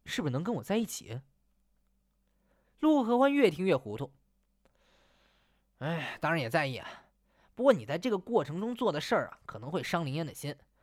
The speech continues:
她可能会因为你做的事儿做错决定。应喜顿了顿，若有所思地看着陆合欢。比如啊，他不回来找你，可能就是因为他觉得你不够爱他。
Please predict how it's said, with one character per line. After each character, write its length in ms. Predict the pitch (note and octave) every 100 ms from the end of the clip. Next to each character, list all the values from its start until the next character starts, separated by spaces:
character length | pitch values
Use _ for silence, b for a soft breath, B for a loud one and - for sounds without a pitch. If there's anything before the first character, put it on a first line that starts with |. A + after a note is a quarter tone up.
| b b b
她 140 | A3+
可 120 | F#3
能 120 | F#3 A3
会 80 |
因 140 | G3 A3+
为 80 | D3
你 80 |
做 180 | A#2 F#3+
的 80 | F3+
事 100 | G3
儿 120 | -
做 180 | - D3+
错 100 | A2+
决 180 | G2 A2+
定。 120 | E3+ _ _ _ _ _ _ _ _ _ _ _ _ _ _ _ _ _ _ _ _ _ _ _ _
应 160 | D4 C#4
喜 140 | G3+
顿 160 | F#3+ A3+
了 80 | D3
顿， 240 | C#3 - _ _
若 240 | _ F#3+ D3
有 140 | D3+
所 180 | E3 A2+
思 100 | D3+
地 120 | C3+
看 120 | D3
着 60 | A#2+
陆 100 | A#2
合 140 | G#2+
欢。 180 | G2 B2 - _ _ _ _ _ _ _ _ _ _ _ _ _
比 100 | C3
如 160 | C#3+ D#3
啊， 320 | D#3+ A2+ -
他 100 | -
不 80 | C3+
回 100 | B2+
来 100 | C#3
找 180 | G#2+ B2
你， 80 | - _ _
可 160 | - A3+
能 120 | C4
就 120 | C4
是 80 | A3+
因 100 | A3
为 80 | G3+
他 100 | F#3
觉 180 | C#3 F#2
得 120 | - -
你 120 | A#2
不 140 | G2+ D3+
够 100 | G#3
爱 200 | A3
他。 120 | G#2+